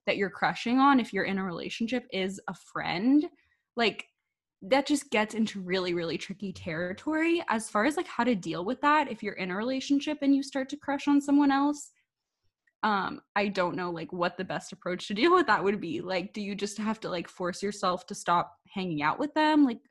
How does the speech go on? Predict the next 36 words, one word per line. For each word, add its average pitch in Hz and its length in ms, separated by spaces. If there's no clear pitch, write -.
how 240 200
do 285 80
you 294 80
handle 254 320
that? - 240
Or 175 100
do 202 140
you 208 80
break 175 300
up 190 180
with 240 140
your 180 300
partner? 359 480
Like, 214 320
I 233 100
just 240 180
feel - 100
like 214 140
it 180 120
gets 190 420
super - 520
tricky 170 440
if 170 120
you 185 80
start 175 260
to - 160
actually, 185 440
like, 180 180
develop 160 380
feelings 175 280
for - 100
someone 180 280
else 165 240
and 165 100
you're, 165 140
like, - 140